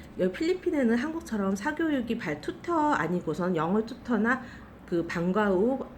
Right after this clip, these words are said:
학원으로 가는 경우가 아니면 특별히 한국처럼 사교육이 잘 발달되어 있지 않습니다.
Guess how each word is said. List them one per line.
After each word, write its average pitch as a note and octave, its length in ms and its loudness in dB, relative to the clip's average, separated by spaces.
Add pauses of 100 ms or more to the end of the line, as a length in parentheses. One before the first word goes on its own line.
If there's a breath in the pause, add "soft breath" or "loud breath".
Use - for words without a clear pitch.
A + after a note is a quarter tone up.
(140)
학원으로 C#4+ 420 0
가는 F#3 240 0
경우가 E3+ 380 -2
아니면 F3+ 360 0
특별히 B3 480 -2
한국처럼 A#3+ 560 -4
사교육이 B3+ 680 -2
잘 - 180 -12
발달되어 G3+ 480 0
있지 D3+ 200 -2
않습니다. D3+ 720 -4